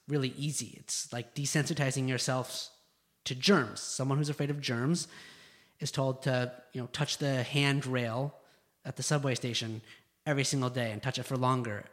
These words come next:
each day. And over time, twenty, thirty days, all of a sudden you're not afraid to touch that handrail anymore. You're not afraid of germs anymore. It's the same thing with rejection. You can desensitize yourself to the fear of it. And I think that in this game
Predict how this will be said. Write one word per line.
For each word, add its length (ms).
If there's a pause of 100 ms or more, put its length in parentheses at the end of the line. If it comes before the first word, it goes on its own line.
(220)
each 240
day. 240 (240)
And 120
over 120
time, 540 (560)
twenty, 220
thirty 240
days, 360 (520)
all 80
of 60
a 20
sudden 260
you're 80
not 160
afraid 180
to 60
touch 200
that 120
handrail 360
anymore. 360
You're 80
not 180
afraid 200
of 100
germs 340
anymore. 440
It's 100
the 80
same 340
thing 260
with 120
rejection. 540
You 80
can 180
desensitize 960 (480)
yourself 420
to 80
the 60
fear 260
of 120
it. 160 (380)
And 120
I 20
think 220
that 120
in 140
this 200
game 480